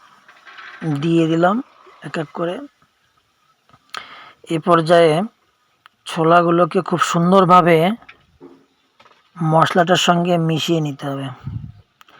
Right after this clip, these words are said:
খুব সুন্দরভাবে মিশিয়ে নেবেন, ওলট পালট করে, এদিক ওদিক করে খুব সুন্দরভাবে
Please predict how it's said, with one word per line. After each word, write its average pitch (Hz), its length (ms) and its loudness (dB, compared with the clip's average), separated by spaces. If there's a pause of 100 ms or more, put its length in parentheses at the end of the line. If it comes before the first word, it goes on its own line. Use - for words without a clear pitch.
(1120)
খুব - 140 -2 (100)
সুন্দরভাবে 196 560 4
মিশিয়ে 175 340 0
নেবেন, 180 220 2 (920)
ওলট 175 320 0
পালট 180 240 2 (100)
করে, 185 200 4 (240)
এদিক 160 280 -4
ওদিক 165 220 -2 (100)
করে 175 200 2 (240)
খুব 165 120 -6 (100)
সুন্দরভাবে 170 600 2